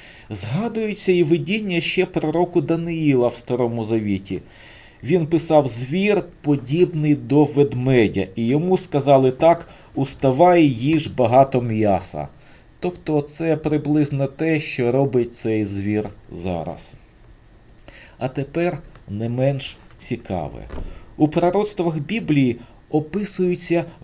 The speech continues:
воєнні події останнього часу перед приходом Ісуса Христа.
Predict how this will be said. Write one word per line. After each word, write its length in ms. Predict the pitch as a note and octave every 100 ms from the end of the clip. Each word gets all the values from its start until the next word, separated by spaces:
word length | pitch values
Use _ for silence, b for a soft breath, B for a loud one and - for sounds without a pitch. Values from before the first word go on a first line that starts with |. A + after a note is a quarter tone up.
| F2+
воєнні 640 | B2+ B2+ C3 D#3 C3 A#2 A2+
події 760 | - A2 G2 G#2 E3 F3+ F3+ - - -
останнього 1120 | C3 - - _ A#2+ B2+ C#3+ C#3+ C#3 D3 C3+
часу 720 | C3+ - - A#2+ F#2+ - F2+ D2+ -
перед 340 | A#2+ C#3 C#3
приходом 680 | C#3+ - A#2+ B2+ C#3+ B2+ A2
Ісуса 360 | G2 - A2+ -
Христа. 540 | - G#2+ - - D#2